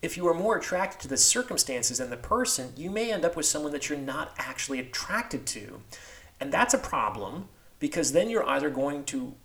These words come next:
create drama in order to keep the feeling alive, or you're going to walk away from the relationship having wasted your time. When it comes to attraction, you have to look real closely to see the truth.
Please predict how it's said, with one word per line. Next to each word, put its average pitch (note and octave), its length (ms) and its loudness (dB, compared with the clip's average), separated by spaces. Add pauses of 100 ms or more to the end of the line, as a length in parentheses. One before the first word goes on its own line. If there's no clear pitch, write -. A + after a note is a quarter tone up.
(100)
create C3 560 -2
drama A2 600 4 (260)
in C3+ 100 -8
order C#3 200 0
to B2 100 -2
keep - 360 -8
the - 100 -4
feeling C#3+ 460 -4
alive, A2+ 680 -2 (520)
or C#3 140 0
you're C#3 80 2
going E3 220 2
to D#3 100 2
walk B2 380 6
away C#3 240 6
from C3 160 -6
the B2 80 -2
relationship C3 580 0
having B2 260 -2
wasted B2 360 -4
your A#2+ 100 -6
time. G#2+ 380 -10 (1040)
When C3+ 100 -2
it C#3 100 -6
comes G#3+ 260 -2
to G#3 120 0
attraction, E3 600 -2
you A#2+ 100 -6
have B2 200 -8
to B2+ 80 -2
look A2+ 320 -8
real C3 1000 -4
closely B2 720 -2 (160)
to A2+ 100 -4
see - 160 2
the G2 120 -8
truth. - 440 -12